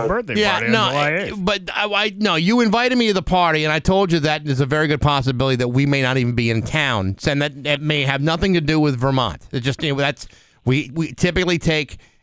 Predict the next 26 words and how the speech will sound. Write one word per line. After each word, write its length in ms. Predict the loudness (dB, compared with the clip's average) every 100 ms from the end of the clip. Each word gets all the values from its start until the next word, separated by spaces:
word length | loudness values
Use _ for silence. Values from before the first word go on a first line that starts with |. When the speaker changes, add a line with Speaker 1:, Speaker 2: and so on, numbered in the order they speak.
| -4
Speaker 3:
a 160 | -2
vacation 640 | 0 0 0 0 0 -2 0
on 100 | 0
the 80 | -2
very 400 | 0 0 2 2
week 300 | 2 0 0
you're 100 | 2
holding 340 | 2 2 0
your 80 | 0
party. 440 | 2 2 2 -2 -10 -20 _ _ _ _
We 100 | -2
haven't 160 | -2 0
said 200 | 0 2
no. 320 | 2 4 2
I 100 | 2
just, 220 | 2 4
Speaker 1:
Yeah. 260 | 4 2 0
Speaker 3:
I 20 |
just 200 | -4 -2
said, 340 | 0 0 -2
you 120 | -2 0
know, 100 | 2
we'll 160 | 2
let 240 | 0 0 0
you 120 | 2
know 360 | 2 2 0